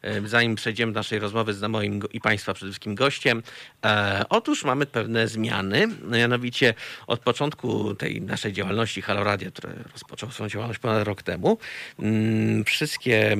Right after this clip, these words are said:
dopł-, wpłaty od państwa trafiały do, do nas za pośrednictwem serwisu Patronite P L. I przez ten czas otrzymywaliśmy też sygnały, że, no, by-, były pewne prowizje,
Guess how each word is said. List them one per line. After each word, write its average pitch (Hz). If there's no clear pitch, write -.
dopł-, 101
wpłaty 107
od -
państwa 104
trafiały 104
do, 101
do -
nas 131
za 110
pośrednictwem 104
serwisu -
Patronite -
P 123
L. -
I 139
przez -
ten 143
czas 113
otrzymywaliśmy 117
też 117
sygnały, 123
że, 113
no, 123
by-, 147
były 120
pewne 110
prowizje, 135